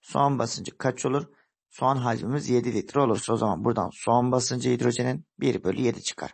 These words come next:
O zaman burası yanlıştır. Aynı işlemi azot için de yaparsak şu formülü kullanacağız. İlk basıncı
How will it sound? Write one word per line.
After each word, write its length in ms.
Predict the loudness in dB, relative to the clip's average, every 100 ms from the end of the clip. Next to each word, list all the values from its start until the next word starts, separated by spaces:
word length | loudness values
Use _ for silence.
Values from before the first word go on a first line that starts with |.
| _ -10
O 100 | -6
zaman 200 | -6 -2
burası 300 | -2 2 2
yanlıştır. 560 | 2 0 0 -2 -2 _ _ _ _ _ _ _ _ _ _ _ _ _ _ _ _ _ _ _ _ 0
Aynı 260 | 2 4
işlemi 280 | 2 0 0
azot 260 | -2 -4 -8
için 220 | -10 -6
de 40 |
yaparsak 520 | -6 -6 -10 -10 -12 _ _ _ _ _ _ _ _ _ _ _ _
şu 180 | -6 -6
formülü 480 | 0 2 4 4 2
kullanacağız. 460 | 0 -2 0 0 0
İlk 240 | -2 0
basıncı 420 | -4 -4 -8 -12